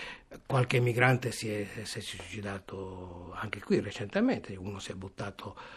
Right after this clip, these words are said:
l'anno scorso dal, dal, a Ponte San Luigi, un altro s-, sotto un, un camion a latte, dopo essere stati respinti alla frontiera. Dunque ci sono queste analogie, qualcuno che cade dal passo della morte.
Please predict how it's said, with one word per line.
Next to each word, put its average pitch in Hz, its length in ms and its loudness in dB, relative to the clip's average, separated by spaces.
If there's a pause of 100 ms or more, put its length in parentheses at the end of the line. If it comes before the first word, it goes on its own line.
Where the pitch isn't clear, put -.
(120)
l'anno 104 200 -6
scorso 104 480 -4
dal, 92 440 -8
dal, 92 260 -10
a - 160 -16
Ponte 110 240 -2
San - 160 -2
Luigi, 104 500 -2 (960)
un 98 460 -4
altro 110 460 2
s-, - 140 -6
sotto - 560 -2
un, 101 340 0
un 92 440 -8
camion 104 460 0
a 92 220 -8
latte, 110 560 -2 (300)
dopo 110 220 -4
essere 110 200 2
stati 117 260 2
respinti 107 400 0
alla 113 100 2
frontiera. 113 320 0
Dunque 123 240 6
ci 139 120 2
sono 143 200 8
queste 127 220 2
analogie, 113 400 2
qualcuno 127 320 8
che 117 180 -2
cade 120 400 8
dal 104 160 0
passo - 380 0
della 110 180 0
morte. 117 720 0